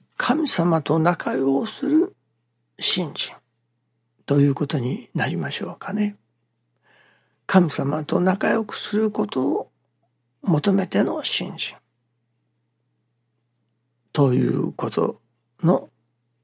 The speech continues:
まあ、ある意味その一言に尽きるのではないでしょうかね。そしてその神様と仲良うするためには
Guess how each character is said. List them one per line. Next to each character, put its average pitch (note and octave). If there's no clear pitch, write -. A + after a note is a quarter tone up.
ま D#3
あ、 -
あ F3
る G#3+
意 F3
味 C#3+
そ E3
の D#3
一 F3
言 D#3
に C#3+
尽 -
き -
る C#3+
の B2+
で B2+
は B2+
な C#3+
い C3+
で -
し -
ょ D#3
う -
か -
ね。 F3+
そ -
し G3+
て G#3
そ G3+
の G3+
神 A3+
様 F3+
と F3+
仲 F#3
良 B3+
う G3+
す -
る A#3
た -
め A#3
に B3+
は -